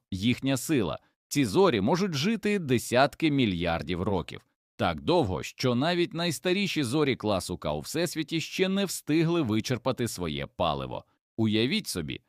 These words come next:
зоря, яка може світити вчетверо довше, ніж Сонце. А тепер головне. Багато астрономів вважають, що саме навколо таких зірок найбільше шансів знайти життя.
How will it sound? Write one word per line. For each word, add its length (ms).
зоря, 520
яка 340
може 240
світити 460
вчетверо 520
довше, 500
ніж 280
Сонце. 520
А 220
тепер 580
головне. 580
Багато 500
астрономів 600
вважають, 600
що 220
саме 320
навколо 440
таких 320
зірок 400
найбільше 560
шансів 460
знайти 480
життя. 540